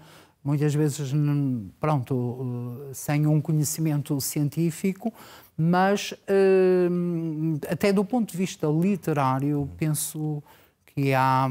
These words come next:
correntes, mesmo até a nível intelectual. Estou-me a lembrar, portanto, dos Estados Unidos,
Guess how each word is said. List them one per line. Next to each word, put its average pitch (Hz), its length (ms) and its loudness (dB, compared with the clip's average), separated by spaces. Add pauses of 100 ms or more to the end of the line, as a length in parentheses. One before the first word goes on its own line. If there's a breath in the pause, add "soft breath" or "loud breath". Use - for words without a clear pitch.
(180)
correntes, 160 680 0
mesmo 120 400 -4
até 123 220 -4
a 127 40 -2
nível 127 580 -2 (340 loud breath)
intelectual. 123 880 -2
Estou-me 127 260 -6
a 123 40 -2
lembrar, 123 400 0
portanto, 120 220 -8
dos 117 80 -14
Estados 127 280 -6
Unidos, 131 520 -4